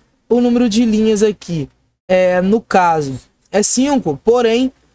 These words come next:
eu quero que ele faça a, de forma diferente, né? Eu não quero que ele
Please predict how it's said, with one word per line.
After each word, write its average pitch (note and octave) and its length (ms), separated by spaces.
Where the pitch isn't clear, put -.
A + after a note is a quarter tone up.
eu B3+ 160
quero A3+ 320
que - 80
ele A#3 180
faça A3 840
a, G3+ 640
de G3 140
forma C4 400
diferente, B3 640
né? F3 120
Eu F3+ 40
não F#3+ 80
quero A#3 200
que A#3+ 80
ele G#3+ 260